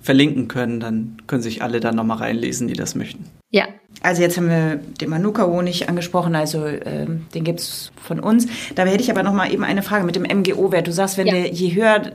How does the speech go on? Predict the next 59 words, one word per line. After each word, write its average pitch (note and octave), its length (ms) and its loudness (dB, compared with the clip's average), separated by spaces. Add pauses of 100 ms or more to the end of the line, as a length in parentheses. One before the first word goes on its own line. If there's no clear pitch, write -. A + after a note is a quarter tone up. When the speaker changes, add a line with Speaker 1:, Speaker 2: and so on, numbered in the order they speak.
Speaker 3:
äh, - 220 -6
desto F#3 260 -2
besser. D#3+ 220 0
Aber D3 80 0
ich D3+ 80 -8
glaub, F#3 180 0
zweihundertfünfzig F#3+ 800 0
ist E3+ 140 -2
das F3 100 -2
Minimum, F#3 540 2
um E3+ 180 -2
da E3 160 0
diese E3+ 280 -2
Speaker 2:
Ja, A#3+ 380 6
es B3+ 200 -4
gibt E4+ 180 2
es E4 120 2
auch C4+ 140 4
schon C#4 200 0
ab G#3+ 220 -4
hundert, E4+ 600 2 (160)
äh, C4 240 4
Speaker 3:
Ja. D#3+ 300 0
Speaker 2:
hundert, C#4+ 340 0
hundertfünfzig. C#4 720 -2
Aber A3+ 200 4
meistens G#3+ 460 0
ist G#3+ 140 -4
es G#3 160 -6
so, G#3+ 140 -2
dass, G3+ 280 -2
äh, F#3 540 -4 (140)
wir A3 340 4
mit G#3+ 240 -8
unseren F#3 240 -8
Kunden A#3+ 320 2
oder G3+ 220 0
mit - 180 -6
euch G#3 300 2
auch F3+ 80 -10
sagen, F#3+ 300 -4
zweihundertfünfzig G3 720 -4
sollte G3 260 4
es - 80 4
schon G#3+ 280 2
haben, F#3+ 200 4
damit F#3 320 -2
man F3+ 240 -4
ein F3+ 80 -12
bisschen F#3 320 0
was D#3+ 160 -4
ausloben F#3+ 560 -6
kann. F#3 260 -2
Alles F#3+ 280 0
andere G3 260 -2
darunter G#3+ 560 -2
ist - 180 -4
dann F#3 120 -6
eher, F3+ 320 -8